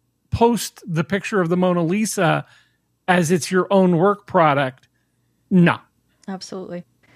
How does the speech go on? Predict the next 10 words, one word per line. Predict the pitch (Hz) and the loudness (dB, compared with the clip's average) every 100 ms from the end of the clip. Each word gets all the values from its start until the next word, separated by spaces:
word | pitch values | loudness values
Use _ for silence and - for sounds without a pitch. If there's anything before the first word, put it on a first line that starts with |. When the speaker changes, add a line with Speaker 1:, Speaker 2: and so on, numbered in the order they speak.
| _ _ _ 294 | _ _ _ -6
Speaker 2:
Rich, | 349 - - | -4 -6 -6
do | 339 | -2
you | 440 | -2
see | 427 415 | 0 0
examples | 233 240 233 233 247 214 | 0 0 2 0 -2 0
of | 185 | 2
this | 202 208 - | 0 0 -8
kind | - - 208 202 | -12 -4 -2 0
of, | 190 170 - - _ _ _ | 0 -2 -14 -20 _ _ _
um, | 185 185 180 175 175 | 0 2 0 -4 -12